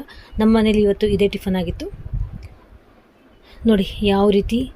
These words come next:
ನಾದ್ಕೊಳ್ತಾನೆ ಇದ್ದಾರೆ, ನಾದ್ಕೊಳ್ತಾನೆ ಇದ್ದಾರೆ, ನಾದ್ಕೊಳ್ತಾನೆ ಇದ್ದಾರೆ ನಮ್ಮ ಮಮ್ಮಿ.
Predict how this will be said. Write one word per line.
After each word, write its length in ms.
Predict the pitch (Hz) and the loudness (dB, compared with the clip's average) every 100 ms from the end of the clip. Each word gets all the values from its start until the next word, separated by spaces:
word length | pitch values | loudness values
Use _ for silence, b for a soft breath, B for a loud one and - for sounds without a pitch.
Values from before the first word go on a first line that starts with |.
| - | -6
ನಾದ್ಕೊಳ್ತಾನೆ 600 | 196 202 233 220 214 208 | -4 0 0 0 0 0
ಇದ್ದಾರೆ, 320 | 185 190 190 | 0 0 0
ನಾದ್ಕೊಳ್ತಾನೆ 720 | 185 196 220 - 220 208 208 | 0 0 -2 0 0 0 -2
ಇದ್ದಾರೆ, 260 | 196 190 190 | 0 0 0
ನಾದ್ಕೊಳ್ತಾನೆ 680 | 190 190 - 208 202 202 220 | 0 0 0 0 -2 0 4
ಇದ್ದಾರೆ 240 | 247 202 | 4 4
ನಮ್ಮ 140 | 185 180 | -2 -4
ಮಮ್ಮಿ. 180 | 180 | -4